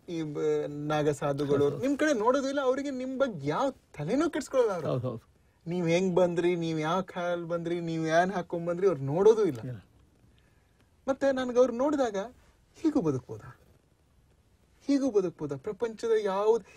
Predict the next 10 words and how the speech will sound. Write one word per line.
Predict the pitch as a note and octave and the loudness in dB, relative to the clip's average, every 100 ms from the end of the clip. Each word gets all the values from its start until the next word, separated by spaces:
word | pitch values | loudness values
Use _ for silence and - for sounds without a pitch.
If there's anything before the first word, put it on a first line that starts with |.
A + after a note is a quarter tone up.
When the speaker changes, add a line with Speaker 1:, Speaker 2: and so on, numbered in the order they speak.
| - | -10
Speaker 1:
ನಾವ್ | E3+ F3 | -4 -4
ಇಷ್ಟೆಲ್ಲ | - - E3+ F3 | -2 4 8 8
ಇಡೀ | D3 D#3+ | 6 4
ನೆ-, | D#3 D#3+ D#3 - - | 2 0 -2 -6 0
ಅವಾಗ | F3+ F3 | 2 2
ಮಾತಾಡ್ತಾ | F3+ G#3 G3+ | 4 4 4
ಇದ್ದೇವೆ | F3 D#3+ | 2 2
ಸರ್, | F3 | 0
ಕನೆಕ್ಟೆಡ್ | - E3 F#3 - F3+ D#3 | 0 0 0 2 2 8
ವರ್ಲ್ಡ್, | E3 E3 D#3+ D#3+ D#3 | 6 6 2 2 0